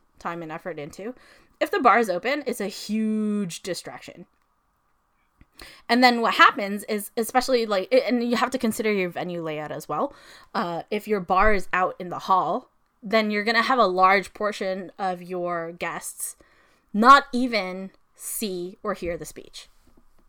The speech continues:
or the video or whatever it is is playing. So y-, you probably want to close the bar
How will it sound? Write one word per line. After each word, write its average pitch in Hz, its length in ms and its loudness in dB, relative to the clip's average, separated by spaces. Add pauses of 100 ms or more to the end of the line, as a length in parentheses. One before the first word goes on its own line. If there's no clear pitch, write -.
(600)
or 202 120 0
the 185 80 -2
video - 340 -10 (140)
or 196 100 -4
whatever 180 320 -6
it 151 100 -14
is 156 160 -20
is 156 100 -16
playing. - 300 -18 (420)
So 220 320 0 (600)
y-, - 100 -20 (200)
you 233 180 -4
probably 254 580 2
want 202 400 -4
to 208 80 -12
close 185 360 -4
the 185 80 -8
bar 165 460 -8